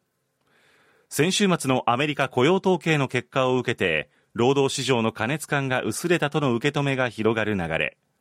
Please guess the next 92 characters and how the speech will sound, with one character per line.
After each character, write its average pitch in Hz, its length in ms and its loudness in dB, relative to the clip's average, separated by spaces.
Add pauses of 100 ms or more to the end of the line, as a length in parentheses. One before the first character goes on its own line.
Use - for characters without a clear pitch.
(680)
ア 120 140 2
メ 151 100 0
リ 160 80 -2
カ 160 100 0
の 151 100 0
長 160 200 0
期 - 140 -18
金 170 160 0
利 151 80 0
が 135 140 0
低 135 160 2
下 123 120 -2
し - 100 -10
て 123 280 0
株 117 220 0
価 120 100 -2
の 101 100 -2
相 127 240 -2
対 147 200 -2
的 143 240 -6
な 123 140 0
割 113 180 0
高 160 200 -2
感 143 220 -2
が 135 160 -2
薄 104 240 -6
れ 151 120 0
た 135 120 -2
こ - 100 -6
と 127 120 -4
か 113 100 -2
ら、 76 240 0 (320)
買 127 200 -2
い - 20 -4
が 175 100 0
入 156 220 -2
り 156 80 -2
や 156 100 0
す 151 180 -2
い 139 120 0
地 110 180 -2
合 127 100 -2
い 117 60 -4
が 117 140 -2
継 98 200 -2
続 80 220 -10
し - 120 -12
ま 71 100 -12
し - 80 -16
た。 - 200 -4 (1500)
木 123 260 0
曜 170 140 4
日 143 80 0
に 135 100 0
発 120 260 -4
表 131 140 2
さ 131 80 -2
れ 123 100 -2
た 123 280 -2
ア 107 60 2
メ 127 100 -2
リ 131 80 -4
カ 135 100 -2
の 120 80 -4
新 156 200 -4
規 147 180 -6
失 - 220 -6
業 147 140 2
保 139 100 -4
険 120 220 -2
申 135 220 -4
請 139 220 0
件 135 220 -2
数 123 240 -4
が 101 200 0
市 - 200 -6
場 151 200 0
予 151 120 -2
想 117 320 0
を 104 80 4
上 123 180 0
回 156 220 0
る 139 80 -4
結 127 200 -6
果 127 140 -4
と 127 80 -4
な 123 120 0
っ - 60 -12
た 98 140 -4
こ 101 120 -6
と 107 100 2
で、 76 260 0